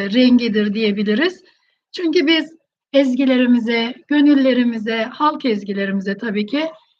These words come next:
gönüllerimize, beyinlerimize ve birçok, e, dilimizin de kullanım şeklinde Yunus'un dilini kullanmayı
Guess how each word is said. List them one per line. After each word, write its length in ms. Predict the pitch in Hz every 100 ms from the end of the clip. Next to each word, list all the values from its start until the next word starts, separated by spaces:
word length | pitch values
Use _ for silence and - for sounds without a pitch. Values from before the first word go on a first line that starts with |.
| _
gönüllerimize, 1040 | 254 254 240 233 220 214 202 220 226 247 -
beyinlerimize 1000 | 214 254 254 240 226 233 226 214 254 285 - _ _ 233
ve 180 | 214
birçok, 540 | 247 302 - 233 214 -
e, 140 | 220 208 208 202 202 190
dilimizin 680 | 240 269 277 269 247 294 247
de 220 | 226 269
kullanım 440 | 254 254 240 247 254
şeklinde 680 | 254 220 - 226 233 330 339 _ _ _
Yunus'un 640 | 262 349 359 - 381 294
dilini 420 | 233 214 214 208
kullanmayı 800 | 214 233 214 208 208 202 202 196